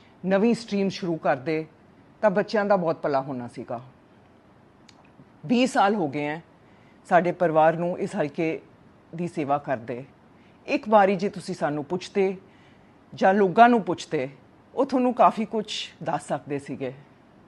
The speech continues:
ਪਰ ਚਲੋ ਕੋਈ ਨਾ। As a mother, ਮੈਂ ਵੀ ਇੱਕ ਮਾਂ ਹਾਂ, ਮੇਰੇ ਵੀ ਬੱਚੇ ਹੈ। ਹਰ ਮਾਂ ਦੀ ਇਹੀ ਖੁਆਇਸ਼ ਹੁੰਦੀ ਹੈ ਕਿ ਉਹਦੇ ਬੱਚੇ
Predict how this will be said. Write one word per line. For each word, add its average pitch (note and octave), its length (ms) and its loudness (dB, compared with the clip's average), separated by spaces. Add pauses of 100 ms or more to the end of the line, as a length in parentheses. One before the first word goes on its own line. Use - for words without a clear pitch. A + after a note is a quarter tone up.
(460)
ਪਰ G#3+ 100 2
ਚਲੋ A#3 260 0
ਕੋਈ A3 240 0
ਨਾ। G3+ 240 -4 (1700)
As F3+ 140 4
a F3 40 4
mother, D#3+ 380 4 (560)
ਮੈਂ G3+ 160 4
ਵੀ A#3+ 160 4
ਇੱਕ F3+ 140 0
ਮਾਂ C3 220 -2
ਹਾਂ, B2+ 100 -12 (380)
ਮੇਰੇ E3+ 220 0
ਵੀ F#3+ 140 0
ਬੱਚੇ C#3+ 360 -6
ਹੈ। A#2+ 160 -12 (840)
ਹਰ C4 240 8
ਮਾਂ G#3+ 320 4
ਦੀ B3 140 0
ਇਹੀ A3 400 -2
ਖੁਆਇਸ਼ E3+ 500 2
ਹੁੰਦੀ C#3 320 -6
ਹੈ D#3 200 -6 (520)
ਕਿ A#3 100 -2
ਉਹਦੇ A3+ 360 4
ਬੱਚੇ A3 500 0